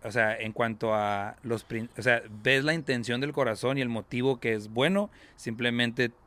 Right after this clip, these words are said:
hay un proceso que le fal-, que falta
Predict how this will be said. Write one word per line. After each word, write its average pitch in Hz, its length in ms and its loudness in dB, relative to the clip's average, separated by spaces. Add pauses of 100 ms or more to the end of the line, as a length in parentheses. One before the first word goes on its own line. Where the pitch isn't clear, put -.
(400)
hay 117 180 2
un 117 80 -2
proceso 113 420 -2
que 117 120 0
le 101 140 -2
fal-, 104 320 -2
que 101 140 -4
falta 104 680 0